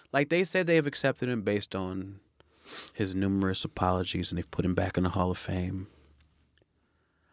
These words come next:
I haven't seen any apology from him that sounds like it is concerned in the least bit by the feelings or about the feelings of the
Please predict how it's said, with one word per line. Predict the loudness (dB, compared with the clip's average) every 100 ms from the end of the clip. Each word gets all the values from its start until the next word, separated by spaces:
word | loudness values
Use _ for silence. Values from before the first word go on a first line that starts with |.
| _ -2
I | 0
haven't | 4 2 2 -2
seen | -6 -8 -8
any | -4 -2
apology | -2 -4 -8 -6 -6 -4 -6
from | -4 -4 -4
him | -2 -2 -2 -6 -18 _
that | -4 -4
sounds | 0 0 0 0
like | -2 -4 -8
it | -8 -6
is | -6
concerned | -4 -4 -2 -2
in | 0
the | 2
least | 6 6 6 0
bit | -4 -6 -10 _ -20 -20 -20 -20 _
by | 0 0
the | 0 -8
feelings | -2 2 2 2 0 -4 -10 _ _ _ _ _ _ _ -2
or | 0 2
about | 0 2 2 0
the |
feelings | -6 -2 -2 -2
of |
the | -6